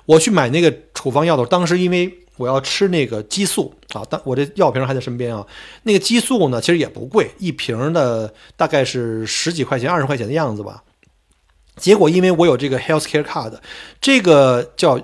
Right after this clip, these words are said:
医疗的这个救助卡呢，它就是规定所有的处方类的药物，不管它多少钱，不管它是二十、三十、五十、一百，甚至一万。大家可能听过我那期节目，就是有一期就是我不是药神的那期节目嘛，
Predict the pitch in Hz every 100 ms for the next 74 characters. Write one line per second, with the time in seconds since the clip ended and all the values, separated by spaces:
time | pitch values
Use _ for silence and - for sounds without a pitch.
0 | - 190 196 156 131 151 143 131 127 160
1 | 127 - - 101 107 - - - 180 175
2 | 139 175 175 170 123 - - - - 139
3 | 175 233 233 156 113 107 131 139 - -
4 | 123 110 110 196 196 196 147 135 160 120
5 | 120 107 - 285 185 113 110 110 110 -
6 | 117 156 165 120 120 - 147 110 117 151
7 | 143 123 123 110 - 156 151 - - 180
8 | 160 139 208 226 - - - - - -
9 | 220 220 160 165 - 226 214 190 135 120
10 | 156 151 160 135 147 135 127 113 117 113
11 | - - 113 123 131 165 143 123 107 101
12 | 131 160 175 160 120 - 113 151 170 123
13 | 107 120 98 101 117 113